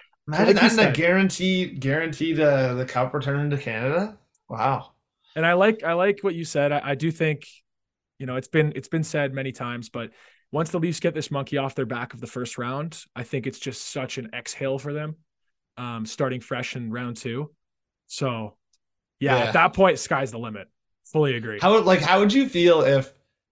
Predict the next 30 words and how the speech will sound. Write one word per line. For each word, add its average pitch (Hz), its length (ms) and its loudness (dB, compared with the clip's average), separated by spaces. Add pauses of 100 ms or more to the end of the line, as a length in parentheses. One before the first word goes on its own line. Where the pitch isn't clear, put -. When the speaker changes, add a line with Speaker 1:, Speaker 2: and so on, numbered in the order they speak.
(220)
Speaker 1:
<laughs> - 960 -12
just 147 180 -2
building 147 300 2
out, 151 160 4
like, 135 240 0
do 156 100 -2
you 202 140 2
feel 185 380 4
any 170 260 -2
better 135 460 0
about 143 280 4
this 147 220 -4
year 151 240 -2
if, 123 320 -2
like, 107 400 -4 (800)
let's 139 180 -2
say 143 440 2 (200)
they 151 120 0
win 160 160 0
in 147 140 2
five, - 420 -2 (160)
first 135 220 0
Speaker 2:
Yeah. 113 60 -2
Speaker 1:
series, 98 500 -8 (640)
and 143 160 -2
then 135 460 0 (100)
they 127 220 -2
play 123 560 0
Boston 131 580 0
next, 123 580 -6